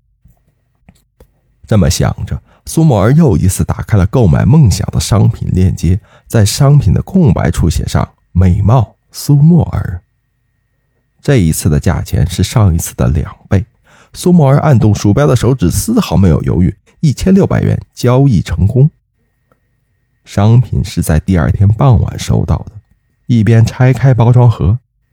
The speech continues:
里面是同面膜一样大小的纯白色包装袋，没有任何字迹。他轻轻撕开袋口，像是捧着一件至尊的宝物般，小心翼翼地取出里面那张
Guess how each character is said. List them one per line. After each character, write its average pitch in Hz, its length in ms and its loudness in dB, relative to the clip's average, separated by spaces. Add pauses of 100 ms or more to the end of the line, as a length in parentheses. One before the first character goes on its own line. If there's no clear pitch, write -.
(340)
里 107 160 2
面 143 160 2
是 151 140 0
同 104 200 2
面 143 240 4
膜 101 220 4
一 104 60 2
样 107 200 4
大 92 200 2
小 62 160 0
的 - 80 -2
纯 104 320 2
白 69 180 0
色 69 160 0
包 71 180 -2
装 67 200 2
袋， - 200 -4 (280)
没 143 100 2
有 110 100 4
任 143 220 2
何 - 180 0
字 - 220 -2
迹。 - 220 -6 (580)
他 87 160 -2
轻 127 360 2
轻 120 240 2
撕 107 200 -2
开 95 200 0
袋 82 180 0
口， - 260 -6 (220)
像 160 260 2
是 117 140 2
捧 104 300 2
着 131 100 2
一 135 140 2
件 147 240 0
至 151 260 0
尊 135 180 2
的 131 60 4
宝 90 240 0
物 107 180 0
般， 73 240 0 (240)
小 101 320 2
心 156 320 2
翼 165 220 4
翼 107 80 2
地 92 200 0
取 - 200 -4
出 101 180 0
里 80 120 2
面 85 160 2
那 87 120 2
张 85 300 2